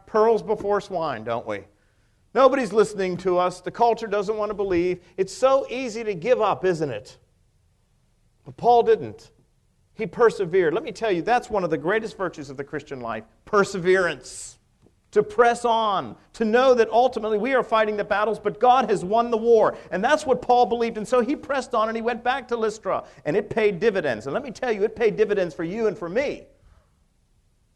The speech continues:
Because if Timothy hadn't taken up that baton, you and I wouldn't be here today. So thank God that Paul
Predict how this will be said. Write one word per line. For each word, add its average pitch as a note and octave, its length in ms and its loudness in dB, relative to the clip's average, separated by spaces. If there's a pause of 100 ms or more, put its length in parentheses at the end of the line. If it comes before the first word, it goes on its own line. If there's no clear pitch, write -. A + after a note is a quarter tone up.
(2000)
Because F#3 280 4
if F#3 100 -2
Timothy C4 400 0
hadn't C#4 360 -2
taken C4+ 360 0
up B3+ 200 -6
that B3 180 -2
baton, D#3+ 640 -8 (1500)
you D#3 120 -4
and D#3 80 -2
I E3 120 0
wouldn't E3+ 260 -4
be D3+ 140 0
here F#2+ 220 -12
today. F2 360 -20 (2750)
So C3 160 -4
thank G3 240 -2
God C3 300 0
that A#2+ 120 -10
Paul B2+ 480 0